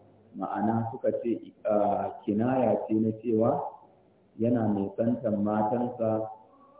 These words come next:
dangane da abin da ya shafi saduwa da sauransu. Domin watan Ramadana, kamar yadda Allah ke cewa,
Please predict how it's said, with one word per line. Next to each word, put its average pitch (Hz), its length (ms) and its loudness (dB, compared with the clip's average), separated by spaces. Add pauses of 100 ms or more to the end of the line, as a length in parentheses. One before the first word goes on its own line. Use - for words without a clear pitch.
(160)
dangane 110 560 2
da 98 180 2
abin 113 240 0
da 107 60 2
ya 110 160 4
shafi 107 320 -8
saduwa 107 480 2
da 110 120 6 (100)
sauransu. 101 580 -2 (1120)
Domin 104 280 2
watan 127 240 0
Ramadana, 117 760 0
kamar 107 200 -2
yadda 110 240 -2
Allah 110 320 0
ke 101 240 -4
cewa, 110 400 0